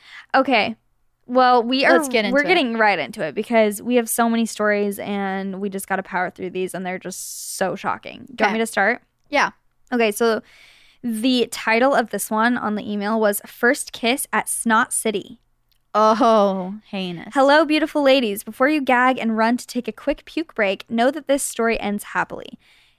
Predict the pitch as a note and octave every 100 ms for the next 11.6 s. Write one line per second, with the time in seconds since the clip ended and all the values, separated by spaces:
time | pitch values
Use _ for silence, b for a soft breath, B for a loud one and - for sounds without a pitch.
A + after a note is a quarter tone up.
0 | _ C#4 D#4 - D#4+ D4+ C4 C#4+ D#4 C#4+
1 | D4 B3+ A#3 A#3 - A3 A3+ A3+ A3+ A3
2 | - G#3+ G#3+ G#3+ A3 G#3+ A3 B3+ C4 C4
3 | - G#3+ - A2 - - - b b b
4 | - C#4 F4+ F4+ C4+ C#4 - A3 G#3 G#3+
5 | G#3 - - C4+ D4+ D#4+ B3 A3+ G#3 F3
6 | D#3+ F3+ - B3 B3 B3 - A3+ - D4
7 | E4+ C4+ A3+ G#3+ G#3+ G3+ - G#3+ - A3
8 | - C4 B3 B3 A#3 - A#3+ A3+ A3 -
9 | A#3+ A#3 A3 G#3 A3 A3 G#3+ A3 G#3+ F#3+
10 | G3+ A3+ G#3 G3 F#3+ G3 - G#3 A3 A3
11 | A3 G#3 G3 G#3 F#3 F#3